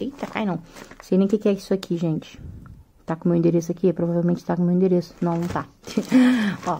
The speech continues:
lacradinho. Bora abrir. Tô sem tesoura, eu vou ter que pegar estilete. Dei um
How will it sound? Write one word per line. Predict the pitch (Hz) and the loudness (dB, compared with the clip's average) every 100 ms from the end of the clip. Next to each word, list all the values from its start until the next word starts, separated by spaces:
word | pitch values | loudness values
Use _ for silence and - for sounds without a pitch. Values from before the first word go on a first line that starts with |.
| - - - _ - - | -8 -20 -20 _ -14 -2
lacradinho. | 175 - 165 165 233 285 294 311 - - - | -2 0 -4 4 6 8 8 4 -2 -10 -4
Bora | 180 185 196 - | 2 4 4 2
abrir. | 208 180 - - - _ _ _ _ | 0 0 -6 -12 -20 _ _ _ _
Tô | 185 | -12
sem | - 185 | -4 -4
tesoura, | - 175 190 196 | -2 0 4 4
eu | |
vou | 185 | 4
ter | 190 | 2
que | 190 | 2
pegar | 190 180 185 180 - | 2 4 2 2 -4
estilete. | 185 - 208 202 196 208 208 - 269 277 - - - - | -6 -6 4 8 8 8 4 2 4 4 2 -16 -14 -2
Dei | 175 | 0
um | 180 | 0